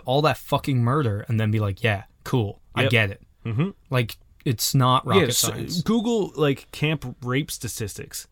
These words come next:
Speaker 2: and then, like, there's your answer. That is
Speaker 1: Say camp?
Speaker 2: Uh, sorry, I meant campus.
Speaker 1: Oh.
Speaker 2: Yeah.
Speaker 1: Yeah, or just fucking Google, like, the likelihood of, like, the highest killer of women is men, the highest killer of men is heart attacks. So,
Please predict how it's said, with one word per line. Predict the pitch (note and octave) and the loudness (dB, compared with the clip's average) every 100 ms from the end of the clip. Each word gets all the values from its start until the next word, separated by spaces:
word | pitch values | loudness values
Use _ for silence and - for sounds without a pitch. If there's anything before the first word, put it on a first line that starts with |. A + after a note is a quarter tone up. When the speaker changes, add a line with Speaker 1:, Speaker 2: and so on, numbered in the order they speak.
| _ - - | _ -12 0
Speaker 2:
and | C#3 | 4
then, | C#3 C3+ | 6 6
like, | B2 A#2 - - _ _ _ - | 4 0 -4 -20 _ _ _ -8
there's | A#2 C#3 F3+ D3 | 2 4 6 6
your | F3 D3+ | 4 4
answer. | D3 D3 - G2+ F2+ - | 2 -2 -4 -8 -10 -4
That | C3+ E3+ F#3 | 0 2 2
is | D3 | -2
Speaker 1:
Say | - - | -8 -12
camp? | - - - C#3 - - - - - _ _ _ - | -14 -14 -8 -6 -6 -6 -6 -8 -16 _ _ _ -4
Speaker 2:
Uh, | A#2+ A2+ A2 | 0 2 0
sorry, | A2+ B2 | 0 0
I | |
meant | B2 A#2+ | 0 -2
campus. | - G#2+ G2 F2+ - - - - | -6 -6 -6 -8 -10 -16 -8 2
Speaker 1:
Oh. | C3+ G2+ - - - | 2 2 -4 -20 -6
Speaker 2:
Yeah. | A#2 B3 D3 | 0 2 2
Speaker 1:
Yeah, | |
or | D3 F#3 | 0 0
just | D#3+ G3+ - | 0 -2 -4
fucking | G#3 A#3+ G3 | -4 0 2
Google, | D3+ F3 F#3 | 4 4 4
like, | D#3 C3+ - - | 4 2 -2 -8
the | C#3 D3 | 2 4
likelihood | C#3 D3 D3+ D3 C#3+ | 6 4 4 4 4
of, | B2+ G#2+ - | 0 -4 -4
like, | E3 C#3+ | 0 2
the | D3 | 2
highest | - D#3+ F3+ - | 4 4 4 0
killer | - D3 D3+ C#3 | -2 2 2 0
of | A#2 | 0
women | C3 D#3 B2+ | 0 0 0
is | G#2 | 0
men, | A2 C3+ F#3 - _ - | 0 0 -2 -6 _ -4
the | C3 | 0
highest | C#3 - | 0 2
killer | C#3+ A#2 | 2 2
of | |
men | A#2 A#2 | 2 0
is | G#2 | -2
heart | A#2 G2 | -4 -6
attacks. | - - - - _ - | -10 -14 -16 -20 _ -4
So, | - A2 G2+ | 0 2 0